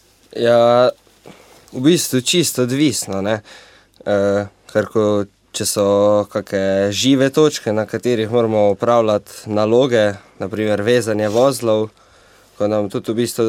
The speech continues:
veliko točk prinesejo, ne bi mogli čisto reči, čisto zanemariti, eh, znanja, ne.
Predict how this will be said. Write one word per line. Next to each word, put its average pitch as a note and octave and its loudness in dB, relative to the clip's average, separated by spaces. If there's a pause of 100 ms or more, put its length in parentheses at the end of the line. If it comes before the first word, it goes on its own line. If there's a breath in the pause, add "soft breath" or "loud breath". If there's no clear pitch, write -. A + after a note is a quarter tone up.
(100)
veliko A#2 -2
točk C3+ -2
prinesejo, A2+ 0 (580 soft breath)
ne B2 2
bi A2 0
mogli A#2 2
čisto A#2+ -2
reči, A2+ 0 (320)
čisto A#2+ 0
zanemariti, A2+ 0
eh, - -6 (360)
znanja, F#2 -2
ne. G2 -4